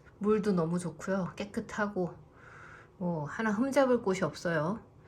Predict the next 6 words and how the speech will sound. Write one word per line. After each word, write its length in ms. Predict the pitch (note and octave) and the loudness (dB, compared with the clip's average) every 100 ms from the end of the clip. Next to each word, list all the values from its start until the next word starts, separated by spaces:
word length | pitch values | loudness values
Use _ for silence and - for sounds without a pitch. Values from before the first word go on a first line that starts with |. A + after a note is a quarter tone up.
| - - - - | -20 -20 -16 -8
이제 180 | F3 E3 | -6 -4
저녁이랑 560 | F#3 F3+ F3 D#3+ D#3 | 0 2 2 2 0
식사까지 1000 | D#3+ - A#3 A3 F#3+ F3+ D#3+ D3+ D3 C#3+ - - - - - | -2 -2 -2 0 -2 -2 -4 -4 -4 -8 -10 -20 -20 -20 -4
맛있으면은 680 | E3 D#3+ - D3+ C#3+ C#3 C#3+ | -2 -2 -4 -4 -4 -4 -6
더 260 | D3 C#3+ | -4 -4
퍼펙트하겠죠? 800 | - G#3+ G#3+ G#3+ G3+ F3+ G#3+ C4 | -4 -6 -4 -4 -4 -2 -2 -4